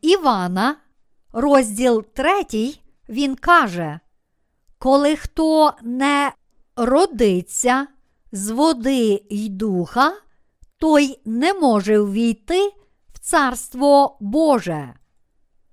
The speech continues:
Бог каже, що тільки ті, що є народжені знову від води та духа,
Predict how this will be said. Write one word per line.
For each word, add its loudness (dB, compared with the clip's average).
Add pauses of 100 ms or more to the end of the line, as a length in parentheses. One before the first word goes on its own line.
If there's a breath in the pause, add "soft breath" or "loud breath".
(220)
Бог 2
каже, -2 (440)
що 0 (200)
тільки -4 (160)
ті, -4 (400)
що -6
є 0
народжені 0
знову -2 (460 soft breath)
від -4
води 0 (260)
та 2
духа, -4